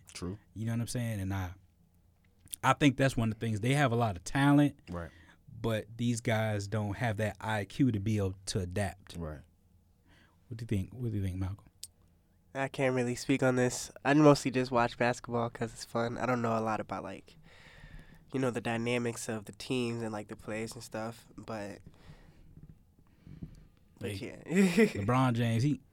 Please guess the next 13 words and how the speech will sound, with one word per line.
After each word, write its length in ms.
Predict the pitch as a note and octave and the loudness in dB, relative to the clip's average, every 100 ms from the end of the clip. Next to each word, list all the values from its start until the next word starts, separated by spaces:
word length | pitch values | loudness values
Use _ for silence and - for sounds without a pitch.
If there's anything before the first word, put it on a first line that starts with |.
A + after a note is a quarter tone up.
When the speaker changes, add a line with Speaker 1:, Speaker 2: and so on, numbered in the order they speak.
| _ | _
Speaker 2:
he 160 | - C#3 | -4 0
got 280 | A2 G2 F2+ | 2 0 -2
it. 80 | - - F#2 | -10 -16 -8
Speaker 1:
LeBron 400 | F#2 G#2+ A2 A2 | -2 0 0 0
James. 320 | B2 B2 C3+ - - - - | -2 -4 -10 -18 -16 0 6
Speaker 2:
He 100 | D3+ | 6
got 120 | - | 6
it. 100 | - | 4
Speaker 3:
LeBron 460 | - D3 C#3+ C#3+ C#4+ | 2 2 0 -2 -2
Speaker 1:
Yeah. 840 | D#3+ D3+ D#3+ D#3 D3 - - C3 | -2 -6 -10 -12 -14 -14 -10 -2
Speaker 3:
James. 140 | B2+ A#2 | 0 2
Speaker 2:
And 140 | C#3+ C#3 | 6 6
see, 320 | D#3 B2 | 6 4